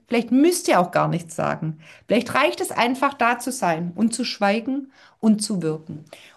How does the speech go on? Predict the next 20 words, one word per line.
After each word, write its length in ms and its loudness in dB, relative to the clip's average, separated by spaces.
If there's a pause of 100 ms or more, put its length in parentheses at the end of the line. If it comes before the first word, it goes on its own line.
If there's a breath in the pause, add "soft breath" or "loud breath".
Und 80 2
wenn 120 6
es 80 0
euch 200 2
schwerfällt, 460 4
dem 160 2
Impuls 360 2
nachzugehen, 680 0
dann 180 -2
trinkt 280 -4
in 100 -4
dem 140 0
Moment 260 -2
einen 80 -6
Schluck. 380 -12 (320)
Mach 160 -2
ich 60 0
jetzt 160 -6
auch 160 0
kurz. 340 -8